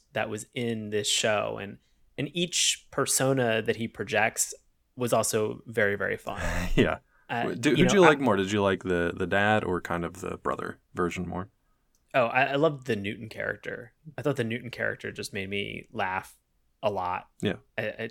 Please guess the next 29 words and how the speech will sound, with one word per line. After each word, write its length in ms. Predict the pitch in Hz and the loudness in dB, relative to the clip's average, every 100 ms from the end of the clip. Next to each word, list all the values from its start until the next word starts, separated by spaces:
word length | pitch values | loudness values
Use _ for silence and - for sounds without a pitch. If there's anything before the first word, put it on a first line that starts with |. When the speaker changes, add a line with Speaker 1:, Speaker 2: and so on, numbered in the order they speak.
| _ | _
Speaker 1:
especially, 440 | 139 - 208 185 160 | -2 4 6 6 6
I, 140 | 139 | 4
I 160 | 147 139 | 6 4
enjoy 440 | 135 123 123 117 | 4 4 6 6
Brian 320 | 113 110 107 | 6 4 4
Posehn. 560 | 104 110 - 113 113 110 | 0 -6 -2 0 -2 -2
Speaker 2:
Sure. 240 | 113 85 - | -2 -2 -2
Speaker 1:
I've 560 | - - _ _ _ | -18 -18 _ _ _
been 140 | 135 127 | 0 0
a 60 | |
fan 440 | - 131 135 135 139 | 0 4 6 6 2
of 200 | 131 113 | -6 2
Brian 240 | 127 127 | 2 2
Posehn's 440 | 120 117 120 117 117 | 0 -4 -2 -4 -4
comedy 520 | - 123 123 120 117 | -2 0 0 -2 -4
for 320 | - 117 110 | -2 0 0
a 80 | - | -2
long 240 | 110 120 | -10 -10
time. 420 | - 143 135 135 | -2 4 6 4
When, 340 | 123 104 110 - _ | 2 -4 -8 -16 _
when 180 | 107 110 | -8 0
you 100 | 143 | 4
and 60 | 143 | 4
I 60 | 139 | 4
were 80 | |
actually 220 | 131 - 120 | 2 2 -2
living 180 | 120 | -2
in 40 | 104 | -6
Pittsburgh, 540 | - 160 - 110 107 | -2 -2 2 2 0